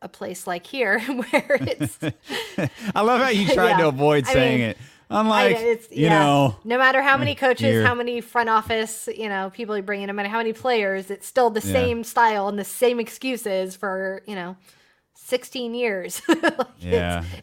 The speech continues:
Speaker 1: and
Speaker 2: yeah.
Speaker 1: even before our stretch, you heard the same stuff even prior to that. Like, that's just how it's been in Sacramento.
Speaker 2: Yeah. And, and full transparency, I didn't buy Memphis before the year. It, it, they, they, they were kind of a team, obviously, you know, your last impression of them is awful. They get to the bubble and they're, they're just terrible.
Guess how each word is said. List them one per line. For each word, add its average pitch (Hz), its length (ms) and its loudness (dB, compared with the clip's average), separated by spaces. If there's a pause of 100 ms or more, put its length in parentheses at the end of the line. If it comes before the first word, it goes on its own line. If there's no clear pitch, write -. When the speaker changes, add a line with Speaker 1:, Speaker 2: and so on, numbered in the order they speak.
Speaker 1:
and 330 220 0
Speaker 2:
yeah. 349 80 0
Speaker 1:
even 359 220 2
before 359 340 2
our 311 140 8
stretch, 226 540 0
you 269 140 -2
heard 277 200 0
the 277 60 -4
same 277 300 0
stuff 247 360 0
even 240 240 -6
prior 220 320 -4
to 233 200 -10
that. 165 260 -10 (320)
Like, 202 200 -6
that's 202 220 -2
just 220 180 -10
how 220 120 -2
it's 214 120 -8
been 214 160 -8
in 208 120 -8
Sacramento. 180 560 -10 (640)
Speaker 2:
Yeah. 82 360 -8 (160)
And, 135 220 -2
and 135 580 -4
full 196 180 0
transparency, 117 680 -4
I 101 120 -4
didn't 107 220 -2
buy 87 220 -6
Memphis 76 580 -14 (180)
before 92 260 -4
the 85 80 -6
year. 78 280 -8 (460)
It, 127 200 -4
it, 131 140 0
they, 127 180 2
they, 127 180 2
they 127 100 0
were 120 140 0
kind 147 220 -2
of 123 60 -4
a 117 60 -2
team, 117 360 -2
obviously, 92 600 -6
you 92 100 -4
know, 87 80 -2
your 82 180 -6
last 90 320 -6
impression 90 420 -6
of 78 40 -12
them 80 180 -8
is 76 120 -14
awful. 80 380 -8
They 80 120 -10
get 80 160 -10
to 85 60 -14
the 78 100 -10
bubble 78 340 -8
and 73 100 -12
they're, 73 240 -12
they're 82 200 -8
just 78 260 -14
terrible. 85 420 -4